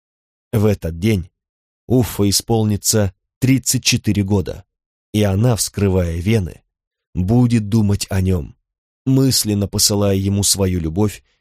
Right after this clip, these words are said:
и нежность, и мечты о том, какой прекрасной могла бы быть жизнь. И его светлое лицо станет последним образом, который она унесёт с собой.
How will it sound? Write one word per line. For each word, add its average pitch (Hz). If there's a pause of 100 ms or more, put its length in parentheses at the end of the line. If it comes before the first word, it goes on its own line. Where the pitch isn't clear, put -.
(120)
и 131
нежность, 107
и 165
мечты 135
о 92
том, 117 (420)
какой 101
прекрасной 113 (300)
могла 98
бы 92
быть 92
жизнь. 82 (1200)
И 95
его 107
светлое 110
лицо 95 (500)
станет 120
последним 117
образом, 101
который 92
она 98
унесёт 95
с -
собой. 76